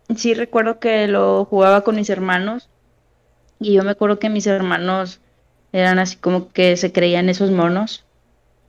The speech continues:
Eh, no recuerdo los nombres, pero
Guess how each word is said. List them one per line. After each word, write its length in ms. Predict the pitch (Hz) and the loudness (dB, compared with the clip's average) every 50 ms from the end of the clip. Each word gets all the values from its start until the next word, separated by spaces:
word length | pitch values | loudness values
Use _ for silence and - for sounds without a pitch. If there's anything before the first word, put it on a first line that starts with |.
| _ - | _ -8
Eh, 300 | - 185 185 185 185 185 | -4 -2 0 0 0 2
no 140 | 185 180 180 | 2 0 0
recuerdo 420 | 190 190 - 196 196 202 202 202 | 0 0 2 4 6 6 8 8
los 140 | 202 202 185 | 8 8 6
nombres, 340 | 185 180 180 190 196 208 202 | 6 4 2 2 0 -2 -2
pero 800 | - - 196 190 180 185 180 180 175 175 170 170 165 165 160 | 2 4 4 6 6 8 8 8 6 6 6 4 4 2 0